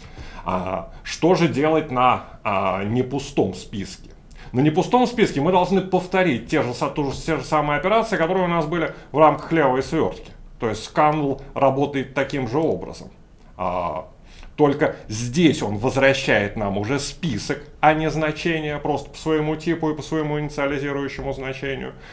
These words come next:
И в голову этого списка мы должны добавить текущее значение «ини». а, инициализирующего значения. Следующий вызов скана и левой свёртки, а, с констру-, будет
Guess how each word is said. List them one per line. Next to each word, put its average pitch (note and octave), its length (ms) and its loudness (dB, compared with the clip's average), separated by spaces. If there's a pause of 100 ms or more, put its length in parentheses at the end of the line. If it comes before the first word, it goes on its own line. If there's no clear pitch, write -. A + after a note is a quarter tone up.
(120)
И E3 120 4
в D3 180 0
голову D#3 560 4
этого D#3+ 300 0
списка A#3 420 -2
мы G3+ 160 2
должны G#3+ 360 2
добавить G3+ 520 2
текущее F3+ 580 0
значение D#3+ 680 -2
«ини». F#2+ 360 -4 (440)
а, G#2+ 220 0
инициализирующего B2 1080 0
значения. A#2 640 -4 (300)
Следующий D3+ 500 4
вызов C3 320 4
скана A2+ 380 4
и A2 100 0
левой A#2+ 320 0
свёртки, E3 540 -2 (280)
а, G#2+ 140 -2
с - 80 -6
констру-, C3+ 380 0 (180)
будет A#2+ 480 -2